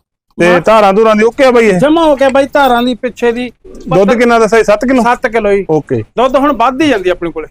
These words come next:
Speaker 1: ਇੱਧਰ ਤੁਹਾਨੂੰ ਇੱਕ ਨੀਲੀ ਰਾਵੀ ਪਲੂਣ ਝੋਟੀ ਦਿਖਾਤੀ ਆ, ਮੂੰਹੋਂ ਚਾਰ ਦੰਦ,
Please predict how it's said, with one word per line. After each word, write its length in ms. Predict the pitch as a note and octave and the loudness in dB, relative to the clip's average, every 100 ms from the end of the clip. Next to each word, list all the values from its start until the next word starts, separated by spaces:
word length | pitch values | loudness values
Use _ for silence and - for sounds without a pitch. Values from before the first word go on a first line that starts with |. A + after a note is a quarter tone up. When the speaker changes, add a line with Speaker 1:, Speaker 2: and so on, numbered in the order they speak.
| _ _ - | _ _ -2
Speaker 1:
ਇੱਧਰ 200 | D3 E3 | 0 2
ਤੁਹਾਨੂੰ 220 | D#3 D#3+ C#3+ | 2 2 0
ਇੱਕ 140 | C#3 | 0
ਨੀਲੀ 260 | C3+ C3 C3 | 0 2 2
ਰਾਵੀ 200 | B2+ B2+ | 2 0
ਪਲੂਣ 300 | B2 A#2+ A#2 | 0 0 0
ਝੋਟੀ 280 | C#3+ C#3 | -2 0
ਦਿਖਾਤੀ 400 | B2+ A#2+ B2+ B2 | 0 2 0 2
ਆ, 100 | B2 B2+ - | -2 -2 -4
ਮੂੰਹੋਂ 240 | B2+ B2 B2 | -2 0 0
ਚਾਰ 280 | B2+ A#2 | 2 2
ਦੰਦ, 280 | A#2 A#2+ A#2 | 2 0 -2